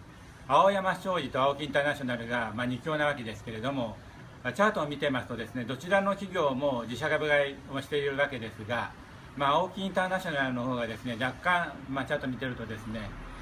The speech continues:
業績は、まあ、今期予想ですね、似たような感じなんですけれども、まあ、あ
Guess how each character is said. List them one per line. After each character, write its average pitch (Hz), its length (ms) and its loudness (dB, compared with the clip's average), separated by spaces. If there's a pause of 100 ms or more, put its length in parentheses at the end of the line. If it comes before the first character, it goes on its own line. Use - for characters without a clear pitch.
(120)
業 185 160 2
績 196 300 -2
は、 170 560 6
ま 139 80 0
あ、 - 20 -6
今 151 160 -4
期 160 120 -4
予 151 60 0
想 123 180 -4
で 110 100 -6
す 117 60 -10
ね、 123 120 0
似 120 80 -4
た 156 120 -2
よ 160 40 2
う 147 40 0
な 127 80 0
感 127 160 0
じ 117 60 -6
な 123 100 -2
ん 120 80 -2
で 113 120 -6
す - 60 -12
け 120 80 -8
れ 113 100 -6
ど 135 120 -2
も、 151 400 2 (120)
ま 147 100 2
あ、 - 260 -2 (520)
あ 120 60 -8